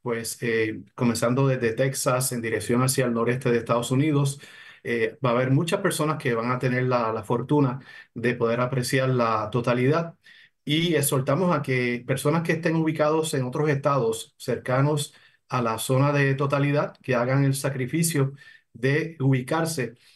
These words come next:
en esa, en esas zonas donde sí se va a ver de forma total, ya que se trata de un evento que no ocurre con mucha frecuencia. De hecho,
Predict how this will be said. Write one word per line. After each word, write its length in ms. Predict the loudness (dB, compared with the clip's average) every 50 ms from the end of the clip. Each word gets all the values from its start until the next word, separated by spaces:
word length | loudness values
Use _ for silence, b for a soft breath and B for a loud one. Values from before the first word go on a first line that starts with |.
| b b b
en 200 | -2 0 0 0
esa, 440 | 0 2 2 2 2 2 2 0 -2
en 220 | -4 -6 -4 -4 -4
esas 240 | -4 -2 0 0 2
zonas 460 | 2 2 2 2 0 -2 -4 -4 -2
donde 320 | -2 0 0 0 0 -2
sí 220 | -2 0 0 0 0
se 160 | 2 0 0
va 100 | 2 2
a 20 |
ver 160 | 2 2 2
de 100 | 2 0
forma 500 | 0 0 0 0 2 2 2 2 0 0
total, 320 | -2 -2 -2 -2 -2 -2 -2
ya 120 | -2 -4
que 120 | -4 -4 -4
se 120 | -4 -2
trata 280 | -2 0 0 0 2 2
de 80 | 4
un 120 | 4 4 4
evento 460 | 4 2 2 0 0 0 0 0 -2 -2 B B B B B B -6
que 180 | -4 -2 0
no 160 | 0 2 2 2
ocurre 380 | 2 2 0 0 2 2 0
con 140 | 0 0 0
mucha 240 | 0 0 0 0 0
frecuencia. 520 | 0 0 0 2 2 0 0 0 -4 -4 -2
De 100 | -2 -2
hecho, 280 | 0 0 -2 -2 -4